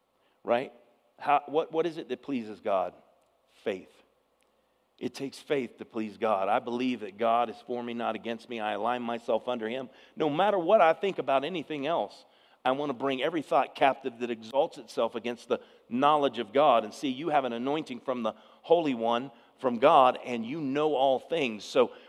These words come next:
what is that saying? Is that the knowledge that I want is the knowledge of God, so that I'm able to walk in the anointing that He's given me, no matter the circumstances around me. You could have said an amen there, I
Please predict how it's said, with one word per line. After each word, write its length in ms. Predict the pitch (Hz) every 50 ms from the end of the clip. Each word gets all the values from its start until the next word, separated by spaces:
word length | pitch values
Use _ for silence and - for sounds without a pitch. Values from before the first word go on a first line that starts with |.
| - -
what 160 | - 160 175
is 100 | 156 -
that 160 | 156 139 -
saying? 360 | - - 180 190 175 143 123
Is 160 | 117 110 107 107
that 160 | 127 123 -
the 80 | - 113
knowledge 580 | 117 120 139 156 170 180 196 190 175 143 -
that 140 | - 147 131
I 160 | 131 151 175
want 320 | 160 131 117 110 113 120 107
is 120 | 113 107
the 100 | 113 113
knowledge 440 | 120 127 139 151 151 147 139 123 117
of 140 | 113 101 104
God, 380 | 135 156 156 131 117 107 107 - - - - _ _ _ _
so 180 | - - 143 123
that 140 | 113 120 127
I'm 180 | 147 156 139
able 180 | 135 131 110 107
to 60 | 104
walk 360 | 110 107 120 143 135 135 - -
in 120 | 123 113
the 120 | 110 110
anointing 560 | 107 104 107 113 123 123 117 - - 104 101 98
that 100 | 98 98
He's 160 | 98 95 90
given 300 | 95 120 127 120 104 98
me, 180 | 92 90 87 _ - - - _ -
no 140 | 110 120
matter 480 | 117 113 113 117 127 135 131 127 110 95
the 80 | 87 101
circumstances 880 | - - - 139 117 - 107 98 - - 101 92 95 - - 95 87
around 340 | 95 98 98 95 95 92 85
me. 220 | 82 82 78 - _ _ _ _ _ _ _ _ _ _ _ _ _ _ _ _ _ _ _ _ _ _ _ _ _ _ _ _ _ _ _
You 120 | - 110 110
could 140 | - 123
have 60 | 98 -
said 200 | - 113 98 101
an 260 | 95 95 95 98 98 _ - -
amen 280 | 98 92 92 95 90
there, 160 | 87 87 87
I 60 | 82